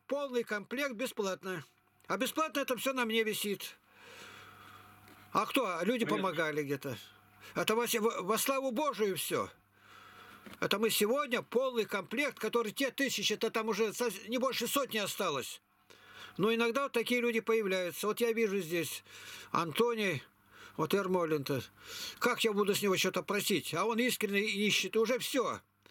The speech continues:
Speaker 1: Вот ждали, когда появится вот это вчерашнее, получили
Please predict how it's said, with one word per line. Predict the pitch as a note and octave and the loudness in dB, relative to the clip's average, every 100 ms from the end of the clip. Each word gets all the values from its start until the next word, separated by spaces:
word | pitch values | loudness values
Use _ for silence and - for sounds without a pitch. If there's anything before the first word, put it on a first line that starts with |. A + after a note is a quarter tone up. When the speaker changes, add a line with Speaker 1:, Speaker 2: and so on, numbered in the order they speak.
| - - - - - - | -20 -20 -20 -20 -20 0
Speaker 1:
Вот | E3 D#3 | 2 4
ждали, | G3+ B3 | 2 2
когда | A3 A3+ A3 | 2 2 2
появится | A3+ A3 G#3+ F#3+ - | 2 2 2 0 0
вот | F#3+ G3+ | 0 0
это | F3+ F3+ D3 - - | 0 0 -2 -4 -2
вчерашнее, | - A3 G#3 D#3+ E3+ D3 | 0 2 2 0 -2 -2
получили | G3 G3 - G#3+ E3+ D3+ | 0 2 2 2 2 -2